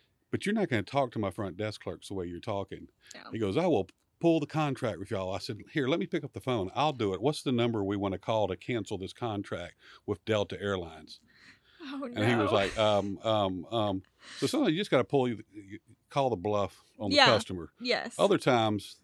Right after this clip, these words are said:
Speaker 1: they have a legitimate reason, and you
Speaker 2: Mm-hmm.
Speaker 1: just have to work with them.
Speaker 2: Yeah.
Speaker 1: But, um, that, that one I, I, sticks with me because it's a gentleman, captain of an airplane.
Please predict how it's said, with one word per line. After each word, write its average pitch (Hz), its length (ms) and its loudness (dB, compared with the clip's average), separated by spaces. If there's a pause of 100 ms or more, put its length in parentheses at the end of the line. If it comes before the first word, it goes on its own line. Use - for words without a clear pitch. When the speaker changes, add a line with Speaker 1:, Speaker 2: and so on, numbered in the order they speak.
(140)
Speaker 1:
they 113 220 2
have 123 140 2
a 113 40 -2
legitimate 107 460 0
reason, 120 480 -2
and 262 200 -6
you 123 100 0
Speaker 2:
Mm-hmm. 127 100 -2
Speaker 1:
just 117 140 -6
have 123 120 -4
to 98 100 -6
work 95 260 -6
with 90 180 -8
them. - 260 -20
Speaker 2:
Yeah. 226 260 -2 (160)
Speaker 1:
But, 101 200 0
um, 95 240 -2
that, 147 240 4
that 160 200 4
one 110 280 2 (280)
I, 117 200 -2
I, 120 140 2 (200)
sticks - 400 -4
with 131 200 -2
me 101 120 -2
because 98 480 -4 (360)
it's - 100 -14
a 101 60 0
gentleman, 135 600 2 (680)
captain 131 420 0
of 117 140 -2
an 110 60 -2
airplane. 104 580 0